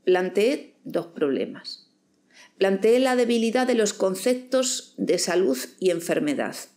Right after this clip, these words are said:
Y planteé que para poder curar alguna enfermedad mediante el método psicoanalítico, lo más importante es la formación del psicoanalista. Ni siquiera lo que el psicoanalista piensa o cree,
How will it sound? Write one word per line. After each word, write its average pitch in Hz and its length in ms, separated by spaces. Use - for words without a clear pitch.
Y 214 120
planteé 233 880
que 175 100
para 151 320
poder 196 300
curar 208 300
alguna 190 300
enfermedad 208 600
mediante 170 400
el 156 60
método 190 360
psicoanalítico, 202 920
lo 156 120
más 180 240
importante 196 600
es 185 60
la 156 160
formación 160 600
del 156 100
psicoanalista. 156 840
Ni 139 140
siquiera 151 380
lo 180 120
que 147 80
el 147 60
psicoanalista 143 720
piensa 247 580
o - 140
cree, - 320